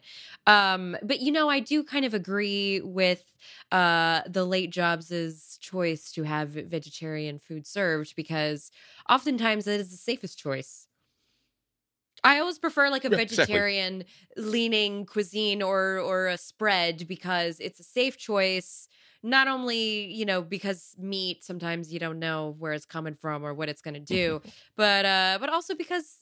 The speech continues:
Speaker 1: sometimes it's just easier to, to just not deal with the meat, you know? Just
Speaker 2: Right.
Speaker 1: just keep it simple. Just keep it veggies and, and starches.
Speaker 2: Well, also, you, you, you know
Speaker 1: Um,
Speaker 2: that there's going to be a subset of people that will not eat meat, but the people who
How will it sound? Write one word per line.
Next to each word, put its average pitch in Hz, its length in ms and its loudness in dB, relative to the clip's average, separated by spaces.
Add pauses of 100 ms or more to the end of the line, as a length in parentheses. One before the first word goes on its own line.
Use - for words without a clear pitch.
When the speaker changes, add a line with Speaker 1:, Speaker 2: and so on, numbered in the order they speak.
Speaker 1:
sometimes 339 840 -2 (600)
it's 311 140 -8
just - 200 -10
easier 196 460 0
to, 240 220 -4
to - 420 -16
just 311 220 -6
not 311 260 2
deal 262 200 2
with 285 120 -2
the 254 80 -6
meat, 254 420 -6
you 170 120 -10
know? 196 360 -4
Just - 320 -12 (460)
Speaker 2:
Right. 95 340 4
Speaker 1:
just 285 160 -16
keep 320 160 2
it 370 120 -4
simple. 214 440 -2
Just 220 200 -6
keep - 180 -4
it 220 120 0
veggies 214 380 2
and, 220 380 -2
and 214 240 -4
starches. - 800 -2 (220)
Speaker 2:
Well, 139 100 4
also, 127 260 4
you, 107 160 4
you, 156 300 4
you 123 60 6
know 123 80 6
Speaker 1:
Um, 123 60 4
Speaker 2:
that 123 100 2
there's 107 160 4
going 113 160 6
to 110 40 4
be 107 100 6
a 98 60 6
subset 98 440 4
of 92 120 -2
people 101 340 4
that 87 280 4
will 95 140 4
not 90 260 6
eat 90 180 -2
meat, 92 300 4 (260)
but 95 160 6
the 92 120 4
people 110 460 4
who 101 640 2